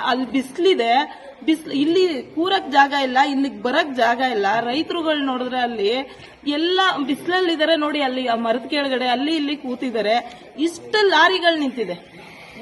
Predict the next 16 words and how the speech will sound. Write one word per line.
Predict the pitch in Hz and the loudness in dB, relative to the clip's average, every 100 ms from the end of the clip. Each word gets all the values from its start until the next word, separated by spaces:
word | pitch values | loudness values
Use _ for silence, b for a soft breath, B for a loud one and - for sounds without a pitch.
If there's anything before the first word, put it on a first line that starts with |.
| 240 | -6
ಇಲ್ಲಿರೋ | 285 339 370 370 403 | -2 2 2 4 2
ರೈತರು | 294 330 339 320 | 2 0 0 -4
ಎಷ್ಟು | - | -2
ಜನ | 311 269 | -2 -2
ಇದ್ದಾರೆ, | 240 233 330 | -2 0 2
ಲಾರಿಗಳು | 277 320 392 339 302 | 4 4 4 2 0
ಎಷ್ಟು | - - 269 254 | -2 -6 -6 -4
ಇದೆ | 254 247 339 | -4 -2 0
ಲೆಕ್ಕ | 254 202 | 0 2
ಹಾಕೊಳ್ಳಿ. | 247 233 180 190 B B B B B - | 2 0 -6 -8 B B B B B 2
ಐನೂರು | 349 403 415 370 | 4 4 2 -2
ಮೂಟೆ | 349 359 339 | -4 0 2
ರಾಗಿ | 269 302 349 | 4 2 0
ತಂದವರು | 330 311 311 311 370 381 | 0 0 0 0 -2 -4
ಕೊಟ್ಟು | 294 - 320 | -8 0 2
ಹೋಗ್ತಾರೆ. | 311 311 226 196 269 - | 2 0 -2 0 -2 -4